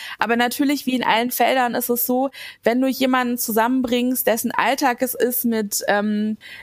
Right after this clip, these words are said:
physischen Medien zu arbeiten, täglich Kundenkontakt hat und, ähm, und wirklich an der Ausleihtheke sitzt, natürlich hat der oder die eine andere Lebensrealität als eine Person, die Softwareprogrammiererin ist.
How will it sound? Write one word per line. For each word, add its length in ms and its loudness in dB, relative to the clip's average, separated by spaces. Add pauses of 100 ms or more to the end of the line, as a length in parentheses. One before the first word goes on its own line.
physischen 480 2
Medien 380 2
zu 180 0
arbeiten, 960 2
täglich 380 2
Kundenkontakt 920 0
hat 320 2 (400)
und, 600 2
ähm, 520 2
und 240 0
wirklich 400 2
an 120 2
der 200 4
Ausleihtheke 680 2
sitzt, 300 -2
natürlich 460 0
hat 240 0
der 160 2
oder 160 0
die 100 0
eine 140 2
andere 240 0
Lebensrealität 920 0 (360)
als 180 2
eine 100 0
Person, 320 2
die 100 0
Softwareprogrammiererin 1200 0
ist. 360 -4